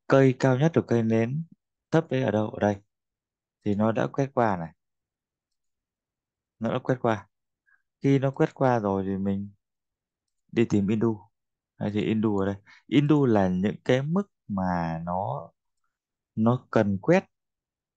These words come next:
Đây là những mức cần quét. Nó cần phải quét qua khi mà thị trường nó mới đi đến đây thôi.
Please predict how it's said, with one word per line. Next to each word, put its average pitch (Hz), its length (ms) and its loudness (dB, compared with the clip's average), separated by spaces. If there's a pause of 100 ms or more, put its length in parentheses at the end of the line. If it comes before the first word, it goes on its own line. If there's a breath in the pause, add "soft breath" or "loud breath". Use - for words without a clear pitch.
(500)
Đây 117 180 4
là 101 120 -2
những 120 240 -4
mức 143 140 -8
cần 90 260 -4
quét. 143 260 -2 (800)
Nó 117 160 -2
cần 98 300 0
phải 85 80 -2
quét 135 240 0
qua 113 360 2 (360)
khi 131 240 6
mà 90 300 0 (260)
thị 104 140 -2
trường 90 380 2
nó 90 140 -2
mới 123 500 -2
đi 123 160 -2
đến 120 100 2
đây 127 160 4
thôi. 117 140 -2